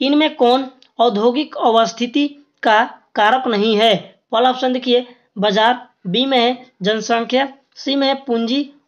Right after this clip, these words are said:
और डी में क्या है दोस्तों? ऊर्जा। डी में क्या है? ऊर्जा। तो पाँच नंबर का आपका right answer आप लोग comment कीजिए दोस्तों, Comment कीजिए जल्दी से जल्दी, ठीक है।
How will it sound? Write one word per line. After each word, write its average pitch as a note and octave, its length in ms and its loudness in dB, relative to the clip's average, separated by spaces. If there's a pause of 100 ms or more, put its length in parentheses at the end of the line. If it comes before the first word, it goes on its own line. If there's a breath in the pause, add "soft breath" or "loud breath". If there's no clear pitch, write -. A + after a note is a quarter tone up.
और G#3+ 120 -2
डी C4+ 120 -2
में C#4 140 0
क्या C#4+ 140 0
है C4+ 60 0
दोस्तों? C4+ 420 -4
ऊर्जा। G3 380 0 (280)
डी A#3 100 -2
में C4+ 160 -4
क्या C4+ 120 0
है? D#4 260 -4 (220)
ऊर्जा। G#3+ 400 -2 (240)
तो G#3+ 60 -10
पाँच B3 320 -2
नंबर C4 260 -4
का C4 120 0
आपका B3+ 240 -2
right A3+ 260 -2
answer B3+ 300 -2 (260 soft breath)
आप A3 160 -2
लोग B3+ 140 -6
comment A#3+ 240 0
कीजिए B3 220 -2
दोस्तों, A#3+ 320 0 (520 loud breath)
Comment B3 200 0
कीजिए C4 220 -4
जल्दी A3 240 -2
से A3+ 120 -8
जल्दी, B3 440 -2 (140)
ठीक A#3 120 0
है। B3+ 420 0